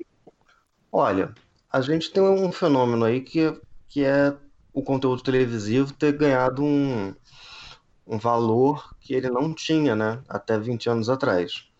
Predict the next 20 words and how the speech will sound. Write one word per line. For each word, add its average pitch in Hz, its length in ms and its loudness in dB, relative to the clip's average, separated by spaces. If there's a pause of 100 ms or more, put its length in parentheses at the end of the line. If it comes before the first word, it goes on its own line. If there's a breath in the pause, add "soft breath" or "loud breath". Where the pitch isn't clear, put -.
(160)
A - 300 -20
televisão 113 520 0
já 151 120 2
era 147 100 2
considerado 135 600 0
um, 139 340 0
um 120 40 -2
veículo 131 380 0
menor, 98 480 0
né? 92 260 -4 (920 soft breath)
Ah, 95 1120 2
e 98 60 -4
variedades 123 640 0
dentro 135 180 -2
da - 60 -16
televisão 123 400 -2
é 135 40 -2
considerado 131 480 0
ainda 135 300 0
menor. 104 480 0